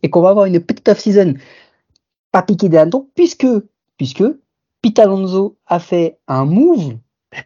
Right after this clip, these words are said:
a annoncé un move, <laughs> Guillaume, je te vole une, une, une des news dont je me rappelle, parce que n'oubliez pas,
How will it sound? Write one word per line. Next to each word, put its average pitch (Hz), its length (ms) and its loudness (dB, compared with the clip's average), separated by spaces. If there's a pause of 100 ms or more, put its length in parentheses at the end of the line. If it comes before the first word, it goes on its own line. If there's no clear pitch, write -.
(140)
a 147 160 4
annoncé 196 360 2
un 156 200 2
move, 226 340 2
<laughs> 147 80 -8
Guillaume, 165 580 0
je - 100 -20
te 156 100 -2
vole 170 360 2
une, 135 420 -4
une, 135 320 -2
une 156 200 -4
des 143 140 0
news 160 160 0
dont 135 180 0
je 127 80 -2
me 135 80 2
rappelle, 135 280 -2
parce 139 120 -6
que 131 100 -6
n'oubliez 131 220 2
pas, 196 160 0